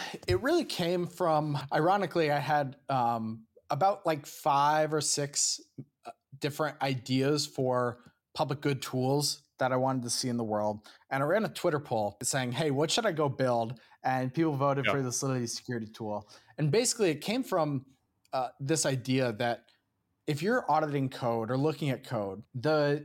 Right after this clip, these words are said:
Speaker 1: I have found some very strange, like, overflow bugs and whatnot that it feels
Speaker 2: Mm.
Speaker 1: like it should be easier to find those.
Speaker 2: Right.
Speaker 1: Um, and so it came from this idea,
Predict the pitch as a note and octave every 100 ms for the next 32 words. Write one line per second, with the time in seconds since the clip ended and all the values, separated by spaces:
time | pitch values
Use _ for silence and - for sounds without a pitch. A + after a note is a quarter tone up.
0 | - D#3 G#3+ - - D3+ E3+ E3+ - C#3+
1 | B2+ B2 B2+ C#3 C#3 D3 - - B2+ C3
2 | B2+ A#2 G#2+ - G#3 F3 C#3 E3 C#3+ C#3
3 | C#3 B2 C3 B2 C3 B2 A#2+ A#2 - _
4 | _ C3+ C#3+ - D3+ C#3+ - A3 A#3+ G3
5 | E3 C#3+ C3 - - D3 - - E3 C#3+
6 | D3+ C#3+ C#3+ C#3 C3+ A#2+ - A2 E2 B1
7 | - - - - - - A2 A2+ A2+ A2
8 | A#2+ C#3 C#3 - C#3 B2+ A#2 - _ -
9 | C#3+ A3+ B3 G#3 E3+ D3 D3 C#3 E3+ C#3